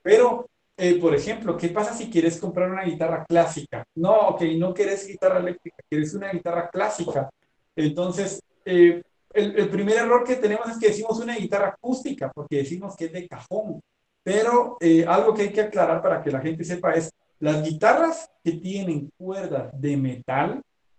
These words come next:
¿verdad? Las que usan cuerdas de acero, esas guitarras son acústicas. Y las guitarras que usan cuerdas de nylon, aquí en Guatemala le llamamos guitarra clásica.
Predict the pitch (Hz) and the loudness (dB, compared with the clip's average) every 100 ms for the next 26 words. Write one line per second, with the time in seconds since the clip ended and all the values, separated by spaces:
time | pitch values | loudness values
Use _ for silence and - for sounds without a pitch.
0 | _ 110 123 147 151 - - 139 156 151 | _ -10 -6 -4 -4 -6 -10 -8 -8 -6
1 | 151 165 143 147 180 - - _ _ 143 | -2 0 0 -2 -2 -4 -10 _ _ -2
2 | 170 170 160 170 208 214 - _ 123 117 | -2 -2 0 0 0 -2 -8 _ -12 -10
3 | 120 - 220 233 - 156 117 113 - _ | -10 -6 -6 -6 -8 -10 -12 -20 -20 _
4 | _ _ _ 165 165 165 170 175 190 202 | _ _ _ -2 0 2 0 -2 2 4
5 | 226 - 147 143 156 180 170 175 170 185 | 2 2 0 0 -2 -6 -2 2 4 4
6 | 190 196 185 190 233 254 - _ _ _ | 0 -2 -2 -4 -6 -10 -16 _ _ _
7 | _ - 147 143 185 208 233 208 185 170 | _ 0 2 0 -4 -6 -4 -2 -2 0
8 | 165 202 196 143 117 127 135 131 131 135 | 0 0 -2 -4 -6 -6 -6 -6 -6 -6
9 | - 165 175 175 131 | -2 -2 -2 -6 -8